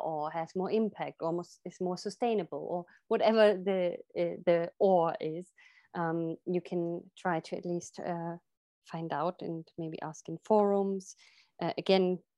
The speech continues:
we, we mentioned, uh, false compliments, uh, uh, but now we need to also be aware of, uh, fake, um, fake advice. <laughs> So this is what I mean, um,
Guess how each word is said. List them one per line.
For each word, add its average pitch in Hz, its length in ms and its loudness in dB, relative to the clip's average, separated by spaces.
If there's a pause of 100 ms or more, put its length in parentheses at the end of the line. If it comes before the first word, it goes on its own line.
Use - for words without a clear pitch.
(160)
we, 175 340 0
we 170 180 0
mentioned, 175 500 -2
uh, 160 180 -6
false 190 320 0
compliments, 202 800 0
uh, 170 300 2 (600)
uh, 165 200 -4 (200)
but 160 140 -2
now 165 420 -2
we 160 200 -4
need 165 240 -2
to - 120 -8
also 165 340 -4 (380)
be 185 60 0
aware 160 240 2
of, 160 120 -2 (140)
uh, 165 240 0
fake, 165 420 0
um, 160 420 0 (720)
fake 185 220 4
advice. 175 500 2
<laughs> 196 60 -8 (680)
So 208 140 -2
this 202 180 6
is 202 180 0
what 185 180 4
I 180 120 2
mean, 185 440 0
um, 165 360 -4